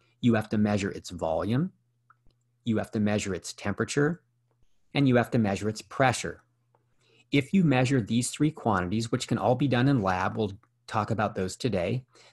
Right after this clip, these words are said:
then with the ideal gas law equation, P V equals N R T, we can solve for the quantity of gas by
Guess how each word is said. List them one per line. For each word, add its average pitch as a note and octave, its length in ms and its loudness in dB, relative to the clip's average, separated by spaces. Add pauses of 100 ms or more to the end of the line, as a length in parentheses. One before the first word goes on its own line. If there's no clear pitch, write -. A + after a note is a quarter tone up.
then A#2+ 140 4
with A#2 120 2
the G#2+ 120 0
ideal A#2 460 0
gas A2+ 380 -2
law A#2 80 -2
equation, G#2+ 600 -2
P G#2 220 -6
V G2+ 140 -4
equals A#2+ 320 -4
N A2+ 120 -2
R C3+ 120 0
T, G#2 420 -4 (300)
we A2 120 0
can B2+ 160 -2
solve G2 400 2
for B2+ 120 -6
the - 80 -6
quantity C3+ 560 0
of F2 100 -6
gas F#2 480 -2
by - 140 -10